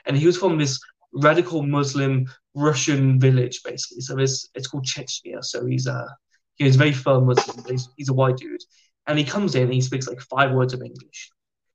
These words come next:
And I have my laptop on me. I have my laptop, so I'm watching movies, you know, and I'm sharing movies with all these other detainees. And he goes to me and goes, "Miles, um,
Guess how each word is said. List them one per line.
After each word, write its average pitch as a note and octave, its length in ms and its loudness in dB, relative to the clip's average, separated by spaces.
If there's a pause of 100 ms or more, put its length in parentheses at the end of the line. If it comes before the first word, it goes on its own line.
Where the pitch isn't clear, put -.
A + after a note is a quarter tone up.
(160)
And D3 100 0
I D3+ 100 8
have D3+ 100 0
my C#3 100 2
laptop C3+ 460 -2
on C#3 180 -16
me. - 140 -20 (280)
I B2 100 -8
have B2+ 100 -6
my A#2+ 80 -12
laptop, C3 500 -8
so C#3 80 -4
I'm C3+ 100 0
watching C3 260 2
movies, B2+ 400 2
you B2 80 -2
know, B2 80 0
and B2+ 100 -2 (300)
I'm C3 100 0
sharing C#3 460 2
movies C3 480 4
with B2+ 280 -2 (140)
all C#3+ 220 4
these B2+ 240 2
other B2+ 360 2 (260)
detainees. C3 640 2 (580)
And D3+ 100 2
he D3 100 2
goes F#3 300 4
to C#3 60 -10
me C3+ 100 -2
and B2+ 100 -6
goes, C3+ 180 -2
"Miles, D#3 560 0
um, D#3 400 0